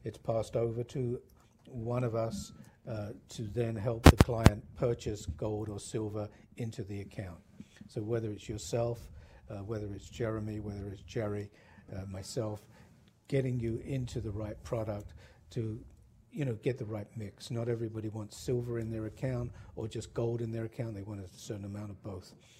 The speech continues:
And again, it's L B M A approved product. It's with bar numbers. You can visit the product.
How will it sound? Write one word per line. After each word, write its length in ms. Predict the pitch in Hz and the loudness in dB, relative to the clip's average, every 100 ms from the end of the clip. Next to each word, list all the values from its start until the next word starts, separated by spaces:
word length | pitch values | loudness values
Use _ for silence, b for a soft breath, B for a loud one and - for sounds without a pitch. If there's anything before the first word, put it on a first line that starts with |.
| b b | b b
And 260 | - 104 101 - | -10 -8 -8 -8
again, 380 | 104 131 107 - | -4 -2 -2 -6
it's 400 | - 117 - - - b b | -6 -6 -6 -14 -14 b b
L 140 | 131 127 | 0 2
B 180 | 127 | 4
M 120 | 123 120 | 2 0
A 120 | 110 | -2
approved 440 | 104 - 110 107 | -4 -4 -4 -4
product. 480 | - 143 139 135 - - b b | 2 4 6 2 -4 -18 b b
It's 240 | 113 110 123 | -10 -6 0
with 240 | 127 127 | 0 0
bar 200 | 123 123 | 0 0
numbers. 480 | 120 113 110 110 107 b - | 0 -2 -2 -4 -8 b -12
You 120 | 110 | -10
can 180 | 107 98 | -8 -4
visit 320 | 117 120 113 | -2 -2 -4
the 60 | - | -6
product. 480 | - 107 104 104 | -4 -4 -4 -6